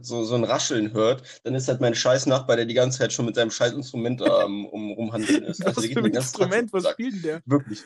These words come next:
Speaker 1: ganz schlimm. Boah, das ist so, so, so dieses Rasseln. Ich weiß nicht, was genau das ist. Äh, ach, dieses Ding, das immer dieser Spacko gespielt hat, der nichts mit, äh, mit Musik am, äh, Hut hatte. Nicht die Triangel,
Speaker 2: Ja, so,
Speaker 1: sondern
Speaker 2: so ein
Speaker 1: das andere.
Speaker 2: Schellenkranz.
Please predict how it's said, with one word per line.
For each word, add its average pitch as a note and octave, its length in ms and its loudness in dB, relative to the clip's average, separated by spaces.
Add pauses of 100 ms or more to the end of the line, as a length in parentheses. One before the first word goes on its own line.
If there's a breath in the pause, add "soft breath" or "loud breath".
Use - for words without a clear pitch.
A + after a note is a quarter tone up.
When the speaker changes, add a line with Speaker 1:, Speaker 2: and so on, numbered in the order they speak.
Speaker 1:
ganz B2+ 240 2
schlimm. G#2 220 -8 (1400)
Boah, C3+ 180 2
das C#3 160 2
ist D#3 120 0
so, C3 260 4
so, A#2 260 2
so A#2 160 -2
dieses A#2+ 260 2
Rasseln. C3 320 4
Ich A2+ 100 -4
weiß C3 140 4
nicht, C3+ 120 0
was B2 140 0
genau A#2 180 4
das A2+ 160 -4
ist. C3 180 -6 (120)
Äh, G#2 440 4 (1600 loud breath)
ach, B2+ 360 0
dieses D3 300 0
Ding, E3 200 4
das D#3 220 4
immer E3 160 6
dieser C3+ 380 4
Spacko D#3 260 2
gespielt D3 300 4
hat, C#3+ 120 4
der D3 100 4
nichts C#3 180 0
mit, - 260 -2
äh, C3+ 60 -2
mit C3 200 -2
Musik C3 240 0
am, A2+ 260 0
äh, A2 120 -2
Hut A2 180 -8
hatte. A2 300 -2
Nicht C#3 200 0
die C#3+ 80 -8
Triangel, - 340 4
Speaker 2:
Ja, E3 100 8
so, - 100 2
Speaker 1:
sondern C3+ 340 2
Speaker 2:
so - 80 0
ein F#3 120 -2
Speaker 1:
das B2 120 -8
andere. A2+ 300 4
Speaker 2:
Schellenkranz. D3+ 440 -10